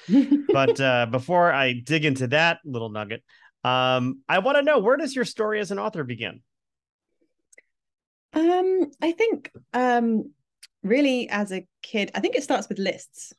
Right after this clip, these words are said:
Speaker 1: which I think is a, <laughs> is a funny place for writing to start, maybe. But, um,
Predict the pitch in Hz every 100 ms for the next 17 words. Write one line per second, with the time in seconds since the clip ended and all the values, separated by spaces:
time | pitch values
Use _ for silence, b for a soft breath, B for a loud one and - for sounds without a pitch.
0 | - 170 175 180 196 - - 185 175 180
1 | 202 - 220 220 254 269 220 208 175 170
2 | - 156 160 165 156 - - - 151 170
3 | 170 165 - 170 - - 170 165 170 165